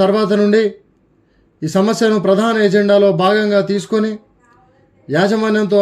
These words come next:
అనేక సందర్భాలు చర్చలలో పాల్గొని, చర్చలు జరిపి, మరి ఈ ఒప్పందానికి సంబంధించి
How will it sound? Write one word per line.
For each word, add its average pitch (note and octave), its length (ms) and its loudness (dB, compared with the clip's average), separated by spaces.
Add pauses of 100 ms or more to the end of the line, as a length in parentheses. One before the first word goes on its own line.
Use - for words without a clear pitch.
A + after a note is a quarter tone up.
అనేక G#3 220 0
సందర్భాలు G#3+ 640 -2 (1160)
చర్చలలో G#3+ 500 2 (160)
పాల్గొని, A3 420 0 (1040)
చర్చలు F#3+ 420 2
జరిపి, G3+ 300 2 (1700)
మరి F#3+ 220 6 (800)
ఈ D3+ 140 -6
ఒప్పందానికి G3+ 600 0
సంబంధించి G3 480 0